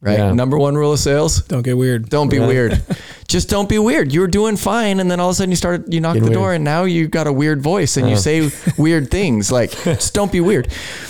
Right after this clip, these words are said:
Speaker 1: And then usually when things get screwed up, it's T G W, dude. Things got weird.
Speaker 2: Mm.
Speaker 1: What happened? Well, you know, T G W. Ah,
Speaker 3: Got
Speaker 1: been
Speaker 3: weird.
Speaker 1: there.
Speaker 2: Yeah.
Speaker 1: Yeah. But, but ultimately it's that, right? Because you have all the tools that you need.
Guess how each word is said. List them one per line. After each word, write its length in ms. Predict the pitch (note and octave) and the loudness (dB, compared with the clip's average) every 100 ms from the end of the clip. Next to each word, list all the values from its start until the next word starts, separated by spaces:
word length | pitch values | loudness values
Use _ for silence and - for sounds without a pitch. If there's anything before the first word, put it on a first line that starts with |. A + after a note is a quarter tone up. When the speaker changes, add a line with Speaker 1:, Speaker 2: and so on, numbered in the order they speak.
| - - | -16 -4
Speaker 1:
And 140 | D#3+ | -2
then 140 | E3+ E3+ | 2 2
usually 300 | E3+ F3 F3 | 2 0 0
when 140 | D#3+ | 0
things 200 | C#3+ D#3+ | -2 -2
get 160 | - C#3 | -2 -2
screwed 260 | - C3+ | 0 0
up, 200 | C#3+ C#3+ | 0 0
it's 100 | A2+ | -4
T 180 | - C#3+ | -2 0
G 140 | A2+ A2+ | 0 0
W, 320 | A#2 G2+ G2 | 2 2 2
dude. 220 | G2 F#2 | 2 0
Things 180 | A#2 G#2 | 0 0
got 160 | A2 F#2+ | 0 2
weird. 280 | G2+ E2 - - - | 0 -2 -6 -14 -4
Speaker 2:
Mm. 400 | A#2+ A2 D3 F#2+ | -2 0 0 2
Speaker 1:
What 160 | B2+ C3+ | 2 2
happened? 380 | D3+ - A2 | 2 0 0
Well, 260 | A2 G2+ - | 0 -2 -2
you 120 | G2 | -6
know, 60 | G2+ - | -8 -2
T 140 | G2+ | -2
G 100 | - | 0
W. 300 | - - - - - | -2 -2 -2 -4 -6
Ah, 260 | - F2+ - - | -2 -2 -2 -6
Speaker 3:
Got 120 | A#2 | -2
Speaker 1:
been 100 | A2+ | 0
Speaker 3:
weird. 220 | G2+ G2 B2 - - | 2 0 -2 -10 -6
Speaker 1:
there. 100 | A2 | 0
Speaker 2:
Yeah. 40 | A2 A#2 | 2 0
Speaker 1:
Yeah. 60 | |
But, 340 | C3 D#3+ - D#3 | 0 0 0 -2
but 200 | F3+ - | -2 0
ultimately 460 | D#3+ G3 F#3+ D#3 D3+ | -2 0 0 0 0
it's 120 | G#2 | -2
that, 300 | C3 C3 G#2 | 0 0 0
right? 220 | G2+ A#2+ | 0 0
Because 380 | B2 A2+ A#2+ A2+ - - - | 0 0 0 0 -4 -8 -10
you 140 | - B2 | -2 0
have 160 | E3+ | 2
all 80 | F#3+ | 0
the 60 | E3+ | 0
tools 380 | - D3+ D3 C3+ | 0 0 2 0
that 100 | - | 0
you 120 | A2 | 2
need. 240 | G2 D2 | 2 0